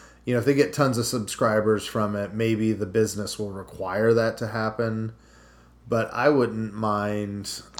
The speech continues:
seeing them have other ways to bring conflicts to a head than just force-fitting it into a Defenders show,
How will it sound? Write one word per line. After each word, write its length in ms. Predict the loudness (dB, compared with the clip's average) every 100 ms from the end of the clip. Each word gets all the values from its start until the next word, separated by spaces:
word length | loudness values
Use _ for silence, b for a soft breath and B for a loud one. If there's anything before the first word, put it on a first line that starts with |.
| -14
seeing 520 | -10 -4 -2 0 0
them 340 | -2 -2 -4 -6
have 240 | -2 -2
other 380 | 0 2 4 4
ways 680 | 6 4 4 0 -6 -8 -6
to 120 | -6
bring 500 | -2 -2 -2 -4 -8
conflicts 720 | -2 0 0 0 -4 -4 -10
to 160 | -2 -2
a 100 | -2
head 640 | -6 -4 -4 -6 -8 -10 B B B B -14 0
than 220 | 0 2
just 280 | 0 0 -4
force-fitting 840 | 2 4 4 0 4 4 4 0
it 180 | 0 0
into 280 | -4 0 -2
a 20 |
Defenders 580 | -2 -4 -4 -2 -4 -6
show, 680 | -4 -4 -2 -4 -6 -8